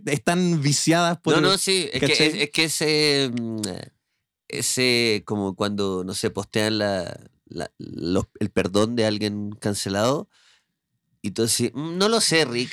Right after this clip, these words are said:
Speaker 1: No lo sé, es como
Speaker 2: No, no lo sé, no lo sé, Rick, es como un clásico de, de clásicos, siempre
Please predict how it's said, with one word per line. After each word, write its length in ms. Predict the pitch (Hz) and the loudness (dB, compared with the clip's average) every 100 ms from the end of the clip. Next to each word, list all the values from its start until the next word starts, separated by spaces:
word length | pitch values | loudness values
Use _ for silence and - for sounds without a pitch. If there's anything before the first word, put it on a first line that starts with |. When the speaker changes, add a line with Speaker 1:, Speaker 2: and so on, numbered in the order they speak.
| - - | -12 -2
Speaker 1:
No 140 | 254 302 | 2 4
lo 140 | 240 | 4
sé, 320 | - 202 160 | 4 4 2
es 60 | 151 | 0
como 240 | - 190 | 0 0
Speaker 2:
No, 320 | 165 156 135 139 | 2 0 -2 -2
no 140 | 151 | 0
lo 100 | 165 | 0
sé, 180 | 139 - | 0 -4
no 140 | 139 165 | -4 -2
lo 80 | 147 | -2
sé, 220 | - 139 | -2 -2
Rick, 220 | 117 123 | -2 -4
es 120 | 127 | -6
como 180 | - 139 | -6 -4
un 80 | 135 | -4
clásico 540 | - 147 - 131 135 | 0 -2 -2 -2 0
de, 460 | 131 120 113 107 101 | 2 0 0 -2 -4
de 120 | 104 | -4
clásicos, 460 | 139 147 113 95 101 | -2 -4 -4 -8 -4
siempre 580 | 147 143 127 117 110 | -4 -2 -2 -2 -4